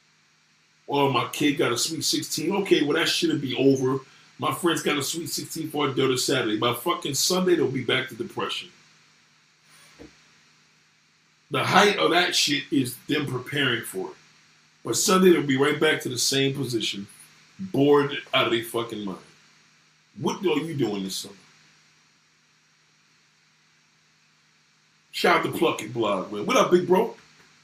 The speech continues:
Salute, bro. This is my guy right there. What up, bro?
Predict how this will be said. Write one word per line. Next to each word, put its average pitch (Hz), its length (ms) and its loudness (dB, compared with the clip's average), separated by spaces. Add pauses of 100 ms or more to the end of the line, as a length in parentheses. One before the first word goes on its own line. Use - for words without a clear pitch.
(120)
Salute, 196 460 -2
bro. 190 360 4 (220)
This - 180 -10
is - 60 -14
my 107 200 -2
guy 117 220 0
right 98 320 -4
there. 87 200 -6 (1300)
What 107 140 -6
up, 95 220 -2
bro? 113 260 -6